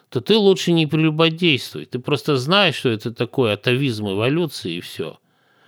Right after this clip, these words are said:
И у него как бы должны... Это помогает ведь, потому что нервные расстройства некоторые таким способом можно каким-то образом купировать или ослабить. Но это абсолютно не помогает исцелить,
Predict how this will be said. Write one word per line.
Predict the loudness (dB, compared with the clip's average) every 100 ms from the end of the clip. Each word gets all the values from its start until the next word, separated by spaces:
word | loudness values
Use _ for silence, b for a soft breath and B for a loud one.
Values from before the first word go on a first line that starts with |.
| b b
И | -8 -6
у | -2
него | 0 0 0
как | -2 -2
бы | -2
должны... | -2 -2 0
Это | -2 -2 -2
помогает | -2 0 0 0 0 0 -4
ведь, | -10 -14 _ _ _
потому | -8 -2 -2
что | -2 -2
нервные | 0 0 0 -2
расстройства | -4 -6 -2 -2 -2 -6 -4
некоторые | 0 0 -2 -8 -8 -8
таким | -10 -8 -6
способом | -6 -4 -6 -4 -6 -4
можно | -2 -2 -2 -6 -8 _ _ _ b b b b
каким-то | -12 -4 -2 0
образом | 2 0 0 -2
купировать | -2 -4 2 4 4 2 0
или | -2
ослабить. | 0 -2 0 0 0 -6 -20 -20 _ _ _ -4
Но | 0
это | 2 0
абсолютно | 0 0 0 0 0
не | -2
помогает | -2 -4 -4 -4 0 2 0 -2 -12 -18 _ -10
исцелить, | -8 -6 -2 0 2 2 0 -6